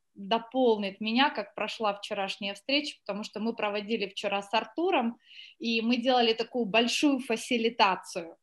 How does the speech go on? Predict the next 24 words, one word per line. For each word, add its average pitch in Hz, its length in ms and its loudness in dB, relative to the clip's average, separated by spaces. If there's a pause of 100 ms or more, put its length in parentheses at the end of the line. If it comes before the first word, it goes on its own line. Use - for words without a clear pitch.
(120)
да, 220 220 0
то 247 100 -4
есть 233 120 -6
такой 233 280 -4
вот 208 180 -8
мозговой 240 520 4
штурм, 349 540 4 (120)
что 269 340 2
же 269 120 0
было 233 340 2
сделано 226 800 2 (340)
за 226 220 2
вот 247 320 -2
эти 285 400 6
два, 202 600 4 (180)
три, 262 380 4
три, 269 440 2
три. 254 360 -2
<laughs> 302 1120 8 (920)
Смотрю 285 420 4
на 302 140 8
Людмилу, 330 420 8
она 294 260 8
мне 330 340 6